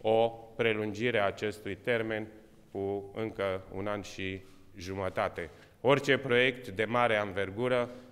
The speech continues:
presupune asumarea unor riscuri, presupune mult curaj. Vă asigur că acest proiect, uh,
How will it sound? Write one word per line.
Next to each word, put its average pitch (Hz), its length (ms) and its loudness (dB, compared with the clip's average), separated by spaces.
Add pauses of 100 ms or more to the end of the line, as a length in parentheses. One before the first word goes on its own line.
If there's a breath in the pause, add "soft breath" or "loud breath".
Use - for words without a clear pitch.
(120)
presupune 117 560 0
asumarea 104 540 0
unor 101 260 -2
riscuri, 127 500 -2 (360 loud breath)
presupune 113 580 -4
mult 110 280 -6 (100)
curaj. 123 340 0 (920)
Vă 98 140 -8
asigur 120 640 -4
că 117 260 -4 (380)
acest 104 460 -8
proiect, 107 500 -6
uh, 107 80 -6